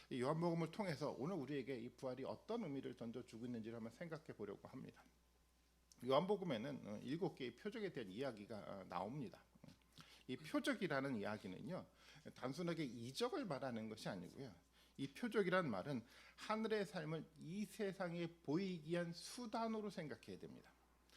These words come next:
그러니까 예수님은 이 표적을 통해서 뭐를 보이셨냐 하면 이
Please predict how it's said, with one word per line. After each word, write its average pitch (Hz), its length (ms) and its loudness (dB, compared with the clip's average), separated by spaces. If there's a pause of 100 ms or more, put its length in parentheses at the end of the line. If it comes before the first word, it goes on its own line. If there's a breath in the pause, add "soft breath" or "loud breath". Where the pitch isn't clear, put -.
(140 loud breath)
그러니까 131 200 2
예수님은 196 560 2
이 170 160 -2
표적을 240 380 0
통해서 170 240 2
뭐를 202 440 4
보이셨냐 123 540 0
하면 113 280 2 (260 loud breath)
이 127 80 -2